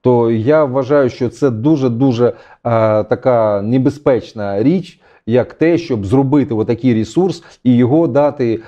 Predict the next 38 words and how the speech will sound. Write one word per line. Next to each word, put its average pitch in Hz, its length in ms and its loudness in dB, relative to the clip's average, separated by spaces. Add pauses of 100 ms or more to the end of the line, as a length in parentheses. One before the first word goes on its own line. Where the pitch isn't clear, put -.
(140)
е, 107 180 2
будь-кому 135 760 0 (580)
в 98 40 -4
одні 123 200 0
руки. 104 440 -6 (260)
Не 135 100 2
можна 147 260 0
створювати 110 460 -2
такий 92 280 -8
ресурс, 82 320 -12 (260)
бо 131 200 2
на 113 160 -2
людину, 107 500 -2 (240)
та, 135 160 0
яка 117 400 -2
воює, 120 520 0 (240)
е, 104 480 0
до 135 260 2
його 131 300 2
електронного 123 500 -2
цього 113 260 -4
квитка, 113 380 -2
там 117 200 -6
же 113 100 -6
купа 123 220 -6
документів, 120 540 -6 (320)
е, 101 180 0
гається, 98 400 0
і 127 400 2
купа, 139 440 -2 (240)
е, 110 460 0
скажімо 123 420 -2
так, 123 200 -2
різних 139 480 -2
лінків 127 380 0
на 117 100 0
різні 123 280 0
бази. 117 420 -2